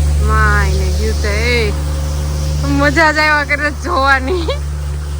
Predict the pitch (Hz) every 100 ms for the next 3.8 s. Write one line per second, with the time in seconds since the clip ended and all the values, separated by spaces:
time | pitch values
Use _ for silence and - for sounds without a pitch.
0 | - - - - 302 370 359 370 508 392
1 | 339 - 440 349 349 339 247 - - -
2 | - - - - - - - - - 320
3 | 330 349 320 320 302 277 -